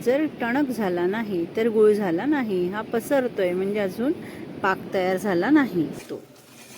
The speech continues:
यासाठी गोळीबंद पाक करायचा आहे. आता असं छान फसफसलं फेसाला की हा असा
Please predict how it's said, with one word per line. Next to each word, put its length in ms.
यासाठी 640
गोळीबंद 600
पाक 340
करायचा 400
आहे. 100
आता 200
असं 240
छान 240
फसफसलं 640
फेसाला 540
की 100
हा 120
असा 220